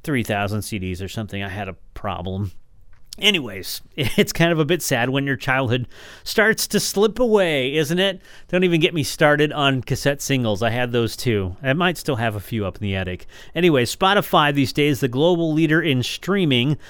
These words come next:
with more than seventy million users, but Apple Music is apparently gaining some steam, at least in the United States. In a new Wall Street Journal report, Apple says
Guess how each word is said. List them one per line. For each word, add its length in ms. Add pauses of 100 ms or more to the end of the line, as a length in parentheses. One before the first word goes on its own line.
(180)
with 160
more 180
than 140
seventy 380
million 440
users, 460
but 260
Apple 380
Music 800
is 140
apparently 500
gaining 380
some 180
steam, 560
at 80
least 240
in 80
the 80
United 400
States. 640
In 200
a 120
new 240
Wall 320
Street 240
Journal 380
report, 420
Apple 320
says 380